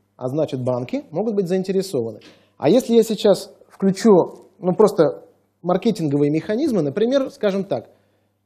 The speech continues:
пятьдесят километров от Москвы. Сколько стоит сотка земли? Вопрос. Рижская, Новая Ри-, Новая Рига. Сколько?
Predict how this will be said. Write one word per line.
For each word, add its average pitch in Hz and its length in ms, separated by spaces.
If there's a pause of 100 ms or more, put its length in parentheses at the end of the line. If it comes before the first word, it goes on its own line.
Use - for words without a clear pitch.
(120)
пятьдесят 180 340
километров 190 380
от 185 100
Москвы. 180 440 (540)
Сколько 254 300
стоит - 520
сотка 196 260
земли? 113 360 (760)
Вопрос. 139 380 (2000)
Рижская, 170 520 (120)
Новая 175 240
Ри-, 170 140
Новая 175 300
Рига. 120 240 (1900)
Сколько? 233 380